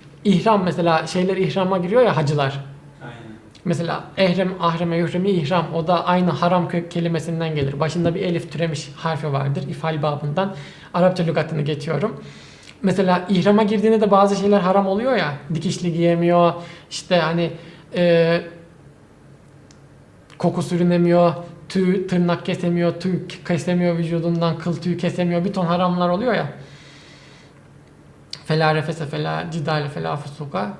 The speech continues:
Speaker 1: fil hac. Sıralamasını yanlış okumuş olabilirim. Yani itişip kakışamıyor. Hani gerçi normalde de yapamıyor ama yani ihram girdiğinde ekstra.
Speaker 2: Ekstra, evet.
Speaker 1: Hı, yani ihram.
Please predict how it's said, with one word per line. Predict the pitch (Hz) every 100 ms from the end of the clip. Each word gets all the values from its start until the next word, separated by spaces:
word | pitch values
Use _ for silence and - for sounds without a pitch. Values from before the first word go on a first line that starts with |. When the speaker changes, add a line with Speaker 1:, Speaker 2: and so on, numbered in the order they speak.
| -
Speaker 1:
fil | 180 165
hac. | 160 - - - - - - - - - - - - -
Sıralamasını | - 175 160 165 156 160 147
yanlış | 143 139 139
okumuş | 135 135 135
olabilirim. | 135 131 135 - - - -
Yani | 175 175 202
itişip | 185 185 - 139
kakışamıyor. | 170 180 - 180 170 170 165
Hani | 170 175 170 170 - -
gerçi | 190 185 180
normalde | 185 190 196 190
de |
yapamıyor | 175 175 208 262
ama | 254 156 - - -
yani | 156 156
ihram | 196 165 135 214 269 190
girdiğinde | 180 147 160 165 233
ekstra. | 277 214 139 139 175
Speaker 2:
Ekstra, | 143 - - - - -
evet. | 180 - -
Speaker 1:
Hı, | 165
yani | 156 147 139 139 - - - - - - - -
ihram. | 196 - 196